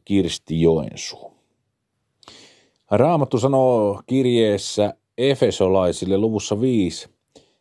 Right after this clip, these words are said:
näin: "Veisatkaa yhdessä psalmeja, ylistysvirsiä ja hengellisiä lauluja. Soittakaa ja laulakaa täydestä sydämestä Herralle ja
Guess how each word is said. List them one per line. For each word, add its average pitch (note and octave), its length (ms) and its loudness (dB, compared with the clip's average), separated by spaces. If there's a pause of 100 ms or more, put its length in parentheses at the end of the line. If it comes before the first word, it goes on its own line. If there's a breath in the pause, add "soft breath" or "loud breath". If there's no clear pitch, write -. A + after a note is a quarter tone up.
(240 soft breath)
näin: F#2 560 0
"Veisatkaa A2 960 0 (260)
yhdessä A#2+ 600 0
psalmeja, G2+ 840 0
ylistysvirsiä A#2+ 960 -2
ja G2 100 2
hengellisiä G2 640 0
lauluja. E2+ 520 -2 (380 soft breath)
Soittakaa A#2 560 0
ja F2 120 2
laulakaa E2+ 500 0
täydestä F2 500 -4
sydämestä D#2 760 -4
Herralle F2 640 0 (440 soft breath)
ja D#2 180 -2